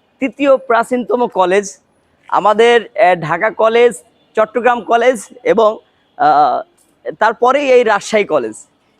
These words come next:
এই কলেজটি প্রতিষ্ঠিত হয় ঠিক আঠারোশো তিয়াত্তর সালে। আর এখানে কিন্তু, আহ, সঙ্গীত চর্চা কেন্দ্র এটি।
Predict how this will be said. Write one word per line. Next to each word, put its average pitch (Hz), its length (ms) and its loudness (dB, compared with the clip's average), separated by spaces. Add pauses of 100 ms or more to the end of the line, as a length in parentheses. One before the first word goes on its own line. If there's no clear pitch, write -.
এই 190 100 -2
কলেজটি 254 680 0 (320)
প্রতিষ্ঠিত 233 460 -4
হয় 220 460 2 (480)
ঠিক 226 240 0
আঠারোশো 240 520 0
তিয়াত্তর 240 420 0
সালে। 165 340 -2 (680)
আর 165 180 0
এখানে 233 420 0
কিন্তু, 254 400 0
আহ, 190 260 -2
সঙ্গীত 240 500 -4
চর্চা 254 280 0
কেন্দ্র 185 280 -4
এটি। 127 220 -10